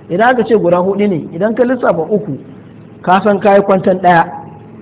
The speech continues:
Idan ka lissafa biyar, ka san kayi a ringizan ɗaya. Mun gano wannan da ke ko? To dole ya zamana ka tsaya cicif. Allah Ta'ala ce, "Samaniyata azwaj, min al-ba'ani sinaini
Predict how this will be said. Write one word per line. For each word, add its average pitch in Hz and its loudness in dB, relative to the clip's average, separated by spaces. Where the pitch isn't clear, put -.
Idan 214 2
ka 254 4
lissafa 233 4
biyar, 170 2
ka 214 4
san 220 2
kayi 233 6
a 196 4
ringizan 190 2
ɗaya. 180 4
Mun 196 2
gano 220 4
wannan 208 4
da 151 0
ke 196 -2
ko? 202 2
To 180 0
dole 233 6
ya 220 6
zamana 202 4
ka 214 4
tsaya 214 2
cicif. 196 -4
Allah 220 2
Ta'ala 190 2
ce, 190 -2
"Samaniyata 190 -2
azwaj, 160 0
min 208 0
al-ba'ani 202 4
sinaini 226 2